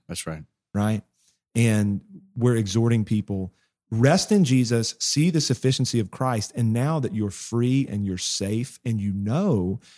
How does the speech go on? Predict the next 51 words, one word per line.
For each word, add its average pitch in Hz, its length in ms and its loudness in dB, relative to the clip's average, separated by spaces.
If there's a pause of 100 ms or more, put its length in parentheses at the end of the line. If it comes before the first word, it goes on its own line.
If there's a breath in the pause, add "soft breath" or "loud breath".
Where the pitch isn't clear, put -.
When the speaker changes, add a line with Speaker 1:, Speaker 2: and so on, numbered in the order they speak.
(140 soft breath)
Speaker 2:
that 117 160 0
your 127 120 2
sanctification 120 720 -2
is 101 120 -4
certain 82 360 -6 (560)
and 131 160 6
that 131 80 2
you 123 120 2
know 135 280 6
that 147 80 4
your 117 100 2
glorification 107 500 0
is 101 80 -2
certain, 90 340 -6 (580)
we 120 80 2
need 120 140 4
that 117 100 2
reminder 131 360 4
all 85 100 -4
the 71 60 -10
time. - 280 -12 (100)
Speaker 1:
That's - 120 -2
Speaker 2:
'Cause, 131 60 4
I 131 40 6
Speaker 1:
right. 123 60 6
Speaker 2:
mean, 127 80 6
I'm 147 160 6
even, 127 160 4
as 127 160 2
I'm 143 100 2
saying 151 300 2
this 110 140 -2
and 113 60 -2
these 104 100 -2
words 110 200 0
are - 20 -2
coming 117 220 0
out 117 40 0
of 117 60 -2
my 127 80 0
mouth, 101 240 -4
I'm 98 80 -4
like, 98 140 -4
"Lord, 113 200 -2
give 135 140 -4
me 139 80 2
faith 98 500 -6
to - 80 -16
trust 104 460 0
Speaker 1:
<laughs> - 20 -20
Speaker 2:
that." 82 340 -2